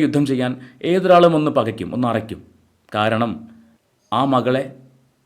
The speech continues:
ആ മനുഷ്യൻ അത്രത്തോളം സ്നേഹിക്കുന്നത് കൊണ്ടായിരിക്കും. എന്തായാലും നമുക്ക് ബാലചേട്ടൻ്റെ വാക്കുകൾ കൂടി ഒന്ന്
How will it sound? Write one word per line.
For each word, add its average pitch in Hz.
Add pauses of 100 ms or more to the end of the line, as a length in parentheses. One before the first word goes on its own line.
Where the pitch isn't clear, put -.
(400)
ആ 117
മനുഷ്യൻ 127
അത്രത്തോളം 131
സ്നേഹിക്കുന്നത് 139
കൊണ്ടായിരിക്കും. 87 (540)
എന്തായാലും 165
നമുക്ക് 156
ബാലചേട്ടൻ്റെ 139
വാക്കുകൾ 120
കൂടി 113
ഒന്ന് 110